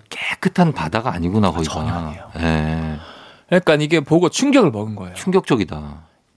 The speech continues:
Speaker 2: 이미 밑바닥에서부터
Speaker 1: 음.
Speaker 2: 이미 전 지역의 바다들이, 바다에 있는 그런 쓰레기들이 분해되면서
Speaker 1: 네.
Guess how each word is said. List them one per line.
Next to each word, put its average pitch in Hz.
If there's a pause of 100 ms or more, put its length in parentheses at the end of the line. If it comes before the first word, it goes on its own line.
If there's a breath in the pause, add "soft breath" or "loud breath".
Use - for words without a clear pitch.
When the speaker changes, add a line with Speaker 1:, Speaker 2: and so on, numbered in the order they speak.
(140)
Speaker 2:
이미 196
밑바닥에서부터 165 (120)
Speaker 1:
음. 80 (300 loud breath)
Speaker 2:
이미 190
전 139
지역의 190
바다들이, 120 (320)
바다에 117
있는 107
그런 104
쓰레기들이 139
분해되면서 101
Speaker 1:
네. 78